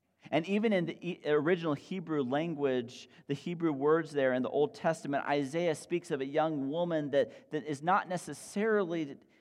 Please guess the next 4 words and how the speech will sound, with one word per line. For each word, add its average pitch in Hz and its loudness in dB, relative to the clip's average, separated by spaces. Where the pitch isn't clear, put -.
interpreted 151 0
as 160 2
a 139 2
virgin. 123 -2